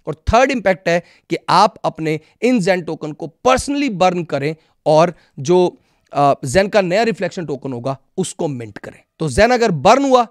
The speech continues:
सप्लाई रिड्यूस हुई, तो जो आपने बाय करके रखा होगा definitely उससे आप लोग रिटर्न कमा भी सकते हैं। अभी तक के रियल जो अपडेट मुझे समझ आए हैं वो ये हैं। बाकी आपके पास कोई अपडेट हो, please share with me on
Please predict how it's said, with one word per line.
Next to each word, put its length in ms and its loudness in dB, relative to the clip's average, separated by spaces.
सप्लाई 360 -2
रिड्यूस 340 -2
हुई, 140 0
तो 80 -2
जो 120 2
आपने 180 0
बाय 240 0
करके 220 -6
रखा 220 -6
होगा 180 -4
definitely 420 -8
उससे 220 -8
आप 140 -10
लोग 120 -8
रिटर्न 300 -8
कमा 220 -8
भी 100 -18
सकते 300 -18
हैं। 100 -20
अभी 280 2
तक 240 -2
के 240 -4
रियल 540 0
जो 120 2
अपडेट 400 -2
मुझे 280 -4
समझ 340 0
आए 120 0
हैं 120 -6
वो 140 2
ये 180 -6
हैं। 160 -16
बाकी 180 -4
आपके 220 -4
पास 180 -2
कोई 120 -4
अपडेट 260 -6
हो, 120 -10
please 240 -6
share 240 -2
with 160 -4
me 100 -8
on 180 -12